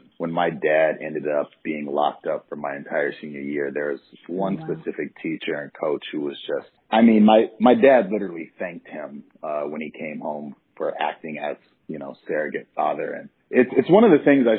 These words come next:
Speaker 1: struggle with, uh, working in education now, and I've worked in schools for a long time, and seeing the shift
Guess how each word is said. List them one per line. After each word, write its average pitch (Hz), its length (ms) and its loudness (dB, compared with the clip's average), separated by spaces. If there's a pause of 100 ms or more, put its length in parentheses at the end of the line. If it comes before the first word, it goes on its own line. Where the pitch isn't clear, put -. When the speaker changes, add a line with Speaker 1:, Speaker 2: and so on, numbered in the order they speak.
(100)
Speaker 1:
struggle 110 340 0
with, 101 240 0 (440)
uh, 85 240 -4
working 104 480 -4
in 110 100 -2
education 113 720 -2
now, 110 300 0
and 90 100 -4
I've 76 120 -8
worked 87 280 -4
in 80 120 -12
schools 82 380 -6
for 73 80 -6
a 71 60 -6
long 80 340 -6
time, 80 320 -8
and 73 100 -18 (160)
seeing 95 300 -6
the 76 140 -6 (260)
shift 107 240 0